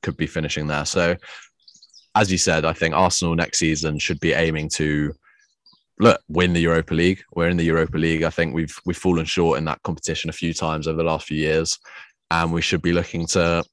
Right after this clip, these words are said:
again, challenge for the top four, and it would be great if we could finish in it. But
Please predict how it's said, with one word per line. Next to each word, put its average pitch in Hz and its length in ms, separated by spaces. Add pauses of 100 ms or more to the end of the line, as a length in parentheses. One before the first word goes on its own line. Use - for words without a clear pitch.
(120)
again, 82 440
challenge 85 360
for - 80
the 82 80
top - 260
four, 82 360 (200)
and 80 300
it 64 60
would 76 100
be 85 80
great 82 240
if - 100
we 82 80
could - 140
finish 85 280
in 69 80
it. 71 120 (160)
But 76 200